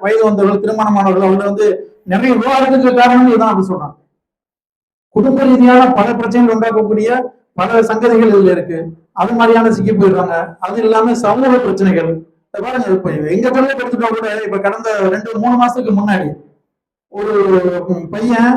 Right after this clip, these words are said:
நல்ல பெரிய பையன், அவன் வளர்ந்து கிட்டத்தட்ட ஒரு முப்பது, முப்பத்தி ரெண்டு வயசு இருக்கும். அவன் என்ன செய்யறான்னு சொன்னாக்கா, தாயிட்ட போய், மு-, முஸ்லீம் பையன் தான், அவன் போய் தண்ணி அடிக்கிறதுக்காக, தண்ணி அடிக்கிறத அவங்க அம்மாட்ட போய் காசு கேட்கிறான்.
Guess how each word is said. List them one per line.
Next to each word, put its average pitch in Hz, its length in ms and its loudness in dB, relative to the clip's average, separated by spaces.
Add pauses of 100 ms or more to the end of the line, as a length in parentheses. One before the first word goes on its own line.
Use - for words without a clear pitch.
(200)
நல்ல 214 220 -4
பெரிய 269 160 -4
பையன், 202 300 -6
அவன் 185 160 -4
வளர்ந்து 226 260 -4 (340)
கிட்டத்தட்ட 202 320 -2
ஒரு 208 100 -4
முப்பது, 208 200 -4
முப்பத்தி 196 200 -2
ரெண்டு 190 140 2
வயசு - 180 -2
இருக்கும். 185 320 -2 (420)
அவன் 208 220 -4
என்ன 240 140 0
செய்யறான்னு 214 400 2
சொன்னாக்கா, 190 340 2 (320)
தாயிட்ட 214 380 -2
போய், 208 180 0 (540)
மு-, 196 240 0
முஸ்லீம் 294 240 -4
பையன் 202 200 -2
தான், - 120 -8 (500)
அவன் 233 260 0
போய் 214 440 2
தண்ணி 254 180 2
அடிக்கிறதுக்காக, 233 580 2
தண்ணி 233 160 2 (140)
அடிக்கிறத 208 300 0
அவங்க 202 180 -2
அம்மாட்ட 214 260 -4
போய் 214 140 -4
காசு 208 180 -10
கேட்கிறான். 165 320 -2